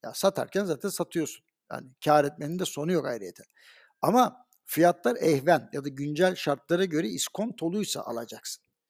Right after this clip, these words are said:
Hani acele ederek yatırım yaparsan çoğunlukla zarar edersin.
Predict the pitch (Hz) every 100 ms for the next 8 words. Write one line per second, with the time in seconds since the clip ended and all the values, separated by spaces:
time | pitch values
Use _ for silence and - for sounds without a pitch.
0 | _ _ _ _ 127 147 160 147 180 185
1 | 151 160 156 - _ _ - 147 165 151
2 | 180 - 120 - 220 220 196 147 - -
3 | 160 160 156 147 135 120 - 208